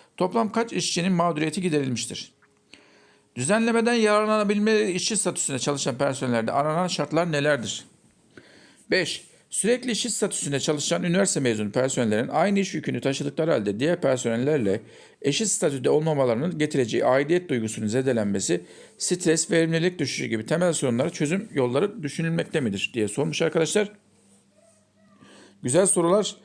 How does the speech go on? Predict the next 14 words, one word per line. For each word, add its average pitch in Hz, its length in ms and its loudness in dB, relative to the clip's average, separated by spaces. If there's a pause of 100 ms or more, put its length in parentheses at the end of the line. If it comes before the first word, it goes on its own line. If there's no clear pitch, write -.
(360)
Bunları 208 320 4
arkadaşlar 139 580 2
bakanın, 151 480 0 (260)
eski 139 300 -2
bakanın 120 360 0
cevabını 147 460 2
sizlere 131 340 0
ileteceğiz. 143 640 0 (520)
Buna 185 240 2
yeni 170 340 0
bakan 175 320 2
da 143 100 2
cevap 120 340 0
verebilir. 131 600 0